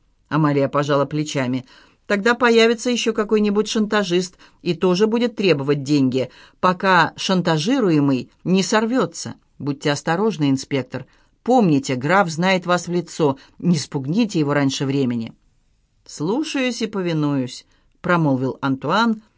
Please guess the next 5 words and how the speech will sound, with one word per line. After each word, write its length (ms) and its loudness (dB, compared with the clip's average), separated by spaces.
отвесив 580 -2
собеседнице 840 -4
иронический 800 0
поклон. 500 -4
«Кстати, 760 0